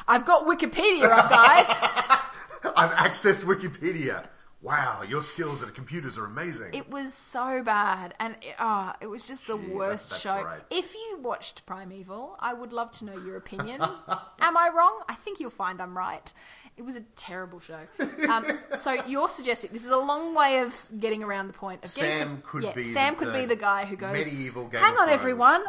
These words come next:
Speaker 1: I'll
Speaker 2: Yeah.
Speaker 1: look up the Google book."
Speaker 2: <laughs> I'll
Speaker 1: Page
Speaker 2: look
Speaker 1: turn,
Speaker 2: up
Speaker 1: page turn,
Speaker 2: this
Speaker 1: page
Speaker 2: ancient
Speaker 1: turn.
Speaker 2: tome that deals with this particular threat that
Speaker 1: Yeah,
Speaker 2: we need
Speaker 1: he
Speaker 2: to
Speaker 1: could
Speaker 2: do.
Speaker 1: become Giles from Buffy.
Speaker 2: Possibly.
Speaker 1: Yeah.
Speaker 2: Yeah, that, that sort of thing.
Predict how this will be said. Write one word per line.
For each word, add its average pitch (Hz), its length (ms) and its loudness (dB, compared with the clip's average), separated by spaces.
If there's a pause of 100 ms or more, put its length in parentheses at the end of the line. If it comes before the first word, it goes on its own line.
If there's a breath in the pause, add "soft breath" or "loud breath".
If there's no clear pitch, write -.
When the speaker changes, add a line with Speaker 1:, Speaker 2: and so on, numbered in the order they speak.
Speaker 1:
I'll 320 160 8
Speaker 2:
Yeah. 320 60 0
Speaker 1:
look 494 180 4
up - 480 6
the 320 120 6
Google 320 380 8
book." - 400 -2 (260)
Speaker 2:
<laughs> - 240 -6
I'll - 640 2 (240 loud breath)
Speaker 1:
Page 156 260 8
Speaker 2:
look 180 100 4
Speaker 1:
turn, 202 300 8
Speaker 2:
up 214 60 -6
Speaker 1:
page 190 320 2
turn, 190 160 4
Speaker 2:
this 196 260 4
Speaker 1:
page 190 200 4 (200)
Speaker 2:
ancient 131 220 0
Speaker 1:
turn. 131 140 4
Speaker 2:
tome 98 500 0
that 95 160 -2 (340)
deals 104 420 -4
with 95 280 -6
this 98 140 -8
particular 92 840 -4 (160)
threat - 300 -6
that 208 60 -6
Speaker 1:
Yeah, 190 160 -2
Speaker 2:
we - 80 -
need 175 40 -10
Speaker 1:
he 156 60 -10
Speaker 2:
to 262 60 -4
Speaker 1:
could 269 100 0
Speaker 2:
do. 294 60 0
Speaker 1:
become 285 280 4
Giles 202 520 8
from 175 220 -4
Buffy. - 360 -8 (680)
Speaker 2:
Possibly. 160 500 -2 (160)
Speaker 1:
Yeah. 175 240 0
Speaker 2:
Yeah, - 60 -4 (140)
that, 120 100 4
that 127 160 2
sort 123 160 -2
of 110 120 -8
thing. 101 220 -4